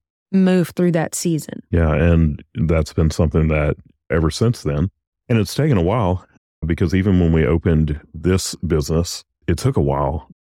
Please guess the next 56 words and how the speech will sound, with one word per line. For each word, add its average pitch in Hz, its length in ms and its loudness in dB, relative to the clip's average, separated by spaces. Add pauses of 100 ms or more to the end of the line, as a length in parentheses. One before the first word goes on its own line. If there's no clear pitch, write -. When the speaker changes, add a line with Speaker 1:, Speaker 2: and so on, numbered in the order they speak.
(140)
Speaker 2:
When 87 160 4
I 95 40 4
say - 160 0
this 78 180 0
business, - 360 -2
I'm 78 100 4
talking 73 240 0
about 69 220 0
the 69 80 -4
parent 69 360 -2 (240)
business - 480 -4 (180)
where 73 180 0
we 71 120 2
were 71 120 0
doing 71 200 2
marketing - 380 0
for 73 400 -2 (300)
all 73 240 2
of 67 80 -2
the - 80 0
local 71 520 0 (400)
businesses 78 540 -2
in 73 100 0
our 71 280 -2
area. 76 500 0 (100)
But 73 400 -4 (440)
it 87 80 -2
took 139 200 -2
a 107 40 2
while, - 420 -4
and 78 140 2
we 82 80 2
still 95 260 0
made 85 220 4
a 82 80 0
ton 87 200 0
of 92 60 4
mistakes. 78 640 -2
And 78 480 2
I 82 80 -2
mean, 73 140 2
gosh, 92 340 -2
it's - 240 -4
really 92 300 2
just 78 240 -2
been, 87 160 2
like, 76 200 0
in 76 120 2
the 73 80 2
last 73 260 -2
four 82 240 0
years 87 340 2
where 78 220 0
we 76 180 0
really 76 340 2
started 73 540 -4